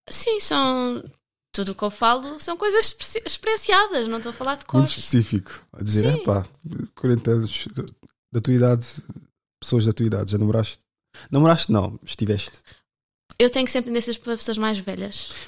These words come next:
Speaker 2: Pois, essa é outra pergunta. As mulheres é que têm tendência para homens mais velhos ou os homens é que têm tendência para mulheres mais novas? Porque há essa ideia que,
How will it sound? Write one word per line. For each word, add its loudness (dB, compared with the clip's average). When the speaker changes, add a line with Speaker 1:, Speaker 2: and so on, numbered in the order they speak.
Speaker 2:
Pois, 2
essa 4
é 6
outra 4
pergunta. 0
As 4
mulheres 4
é 4
que -16
têm 4
tendência 4
para 2
homens 4
mais 4
velhos 4
ou 6
os 4
homens 4
é 4
que -6
têm 4
tendência 0
para -2
mulheres 2
mais 2
novas? -2
Porque 0
há 4
essa 4
ideia 4
que, 0